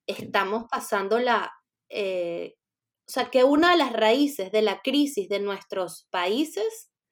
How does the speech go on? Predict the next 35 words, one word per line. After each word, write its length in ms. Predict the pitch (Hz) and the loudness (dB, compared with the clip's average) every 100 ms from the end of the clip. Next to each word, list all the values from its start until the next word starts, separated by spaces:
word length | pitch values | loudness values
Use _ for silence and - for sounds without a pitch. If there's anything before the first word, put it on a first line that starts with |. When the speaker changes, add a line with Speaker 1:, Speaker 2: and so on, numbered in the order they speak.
| _ _ _ _ _ _ | _ _ _ _ _ _
Speaker 2:
y 160 | 269 247 | 4 6
de 140 | 220 | 6
la, 400 | 208 196 180 170 | 6 2 -2 -6
y, 120 | 226 | -8
y, 240 | 226 233 208 | -6 -6 -4
y 140 | 240 | 2
de 140 | 247 220 | 6 6
la 200 | 196 185 | 4 0
región 480 | 180 - - 262 415 453 _ _ _ _ _ _ _ _ _ | -4 -6 -4 0 0 -4 _ _ _ _ _ _ _ _ _
radica 800 | 226 247 254 247 226 302 - 370 403 - _ _ | 0 4 8 8 6 4 2 -2 -4 -8 _ _
en 340 | - 247 233 226 | 4 4 4 0
que 140 | 220 | 4
el 320 | 202 190 180 | 6 4 0
sistema 840 | 170 220 202 - _ 277 262 196 | -4 -8 -8 -10 _ 4 6 0
de 80 | 190 | -6
justicia 680 | - 202 - - 262 220 190 | -8 -12 -8 -4 -2 -2 -6
en 60 | 180 | -6
nuestros 320 | 190 - 190 | -12 -12 -8
países 400 | 185 196 220 277 | -2 -2 -2 -2
no 160 | 226 220 | 0 0
sirve 580 | - 285 294 294 294 | 2 2 4 2 0
para 320 | 285 254 180 127 | 2 2 2 2
nada. 340 | 190 175 - - _ | 2 2 0 -14 _
Speaker 1:
<laughs> 500 | 120 - 190 - - _ _ _ _ _ _ _ _ _ _ _ _ _ _ | -6 0 0 -2 -10 _ _ _ _ _ _ _ _ _ _ _ _ _ _
Mira 120 | 160 | 4
que, 80 | 190 | 6
Speaker 2:
Entonces 580 | 190 285 277 262 - 170 | 8 8 6 2 -4 -4
Speaker 1:
mira 140 | 170 185 | 4 6
que 80 | |
nosotros 280 | 196 190 196 | 6 4 4
también 200 | 202 202 | 6 6
lo 40 | 190 | 4
pensamos 360 | 175 165 165 | 2 2 0
en 80 | 165 | 0
España. 640 | 156 - 214 139 123 - | -2 0 0 2 -2 -4